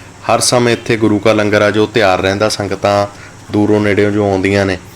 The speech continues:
ਲੰਗਰ ਪ੍ਰਸ਼ਾਦਾ, ਚਾਹ ਪਾਣੀ ਦਾ ਲੰਗਰ ਆ ਜੋ ਛਕਦੀਆਂ ਨੇ। ਅੱਗੇ ਆਪਾਂ ਲੰਗਰ ਹਾਲ ਵੱਲ ਵੀ ਚੱਲਾਂਗੇ। ਬਹੁਤ ਹੀ ਸਾਫ਼ ਸੁਥਰਾ ਤੇ ਵਧੀਆ ਪ੍ਰਬੰਧ ਆ ਜਿਹੜਾ ਗੁਰਦੁਆਰਾ ਸਾਹਿਬ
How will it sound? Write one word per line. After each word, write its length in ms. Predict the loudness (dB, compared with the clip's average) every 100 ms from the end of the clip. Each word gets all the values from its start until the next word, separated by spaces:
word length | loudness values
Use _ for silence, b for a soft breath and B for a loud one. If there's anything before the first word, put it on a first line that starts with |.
| B B B -4
ਲੰਗਰ 260 | 0 0
ਪ੍ਰਸ਼ਾਦਾ, 540 | 0 -2 0 0 0 0
ਚਾਹ 240 | 2 0
ਪਾਣੀ 240 | 2 0 2
ਦਾ 120 | 2
ਲੰਗਰ 280 | 0 0 0
ਆ 100 | 0
ਜੋ 140 | -2
ਛਕਦੀਆਂ 520 | -2 -6 -4 -4 -2
ਨੇ। 120 | -4 -8 B B B B -4
ਅੱਗੇ 200 | -2 -2
ਆਪਾਂ 200 | 2 0
ਲੰਗਰ 280 | 2 0 0
ਹਾਲ 220 | 0 0
ਵੱਲ 180 | 0 2
ਵੀ 100 | 2
ਚੱਲਾਂਗੇ। 520 | 2 0 0 0 -4 -6 B B B -12
ਬਹੁਤ 320 | -2 0 2 4
ਹੀ 60 |
ਸਾਫ਼ 300 | 4 2 2
ਸੁਥਰਾ 340 | 0 -2 0 0
ਤੇ 140 | 0
ਵਧੀਆ 320 | 0 0 0 0
ਪ੍ਰਬੰਧ 440 | 0 0 0 2
ਆ 60 | 0
ਜਿਹੜਾ 260 | 2 0
ਗੁਰਦੁਆਰਾ 500 | 0 0 2 2 2
ਸਾਹਿਬ 540 | 0 0 0 0 -2